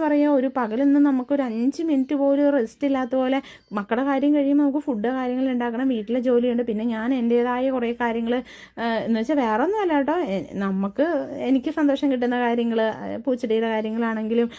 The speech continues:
ആ, പിന്നെ നമ്മുടെ ഇപ്പോൾ വീട് പണി നടന്നുകൊണ്ടിരിക്കുന്നു, അതിൻ്റെ, അതിനോരോ കാര്യങ്ങൾ നോക്കൽ,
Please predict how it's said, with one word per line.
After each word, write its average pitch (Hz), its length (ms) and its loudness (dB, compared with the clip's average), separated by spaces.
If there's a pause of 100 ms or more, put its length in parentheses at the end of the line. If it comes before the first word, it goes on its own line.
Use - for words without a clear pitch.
(240)
ആ, 220 100 -2 (240)
പിന്നെ 208 200 0
നമ്മുടെ 220 280 -2
ഇപ്പോൾ 233 240 0
വീട് 233 160 2
പണി 226 220 -2
നടന്നുകൊണ്ടിരിക്കുന്നു, 208 600 -4
അതിൻ്റെ, 202 240 -2 (140)
അതിനോരോ 214 460 -2
കാര്യങ്ങൾ 208 300 -2 (120)
നോക്കൽ, 208 320 -2